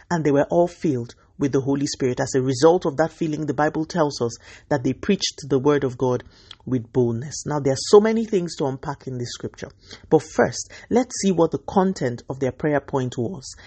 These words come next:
If you read verses twenty-nine and thirty especially, you will see that they prayed for boldness to preach the word in the face of adversity and threats from the authority. Heaven answered this prayer by filling them with the Holy Spirit.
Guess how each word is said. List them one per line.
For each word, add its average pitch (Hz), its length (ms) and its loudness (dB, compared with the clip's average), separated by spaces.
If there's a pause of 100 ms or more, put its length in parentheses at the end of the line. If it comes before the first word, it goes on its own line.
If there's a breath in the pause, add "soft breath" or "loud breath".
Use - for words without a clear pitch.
(260 loud breath)
If 190 200 2
you 170 200 4
read 233 280 0
verses 185 420 0
twenty-nine 214 720 0
and 170 200 2
thirty 185 340 2
especially, 143 560 -4
you 139 180 -4
will 135 160 -2 (140)
see 208 200 0 (300 loud breath)
that 175 260 4
they 175 140 4
prayed 262 400 -2
for 156 220 -4
boldness 226 720 4
to 156 140 -10
preach 214 340 -6 (100)
the 156 80 0
word 127 400 -2 (380 loud breath)
in 190 180 8
the 165 100 4
face 220 360 0
of 175 120 -2
adversity 165 580 0
and 139 160 -2
threats 151 300 -2
from 127 200 -6
the 123 100 -4
authority. 120 580 -2 (440 loud breath)
Heaven 190 420 4
answered 180 460 0
this 160 160 -2
prayer 120 360 -4 (280 soft breath)
by 143 100 4
filling 185 460 0
them 123 260 -4 (260 loud breath)
with 131 200 -2
the 127 80 -2
Holy 123 260 -4
Spirit. - 480 -10